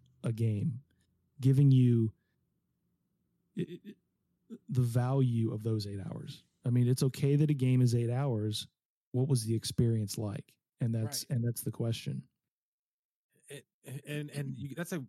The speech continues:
Speaker 2: that's more than a valid point. Like, one of the most back and forth games on whether it was good or not, or was it even a game or not. Me and Chris loved it, was Firewatch. We played it for, what, four hours? It
Speaker 1: Yeah.
Speaker 2: wasn't that, it, but I loved the experience, and it got me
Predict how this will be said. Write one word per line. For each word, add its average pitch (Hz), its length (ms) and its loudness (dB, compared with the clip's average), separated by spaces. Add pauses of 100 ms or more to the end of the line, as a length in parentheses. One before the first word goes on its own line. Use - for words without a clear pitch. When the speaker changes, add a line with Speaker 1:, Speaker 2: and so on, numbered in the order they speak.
(180)
Speaker 2:
that's 156 220 -8
more 156 280 0
than 165 120 0
a 156 40 0
valid 156 360 -6
point. 156 340 -6 (220)
Like, 113 220 -6 (180)
one 123 200 -6
of 127 80 -4
the 120 120 -2
most 120 520 -4 (380)
back 120 320 -8
and 120 80 -4
forth 127 300 -4
games 117 440 -8
on 104 200 -8
whether 104 180 -4
it 92 80 -6
was 90 140 -12
good 113 240 -2
or 113 80 -4
not, 110 260 -6
or 95 80 -4
was 98 240 -2
it 107 60 0
even 101 180 -4
a 87 60 -10
game 110 260 -6
or 113 40 -6
not. 110 320 -6 (380)
Me 123 80 -4
and 113 80 -4
Chris 117 220 -4
loved 113 160 -4
it, 104 80 0
was 95 120 -6
Firewatch. 110 600 -6
We 107 100 -4
played 107 200 -6
it 90 140 -8
for, 104 120 -10
what, 98 220 -8
four 110 220 -6
hours? 113 500 -8 (1160)
It 113 80 -6
Speaker 1:
Yeah. 123 60 4
Speaker 2:
wasn't 113 260 0
that, 113 220 -8
it, 113 140 -10 (120)
but 110 140 -2 (100)
I 120 100 -6
loved 120 400 -2
the 110 140 0
experience, 120 760 -6
and 110 100 -10
it 107 60 -10
got 117 220 -12
me 107 100 -8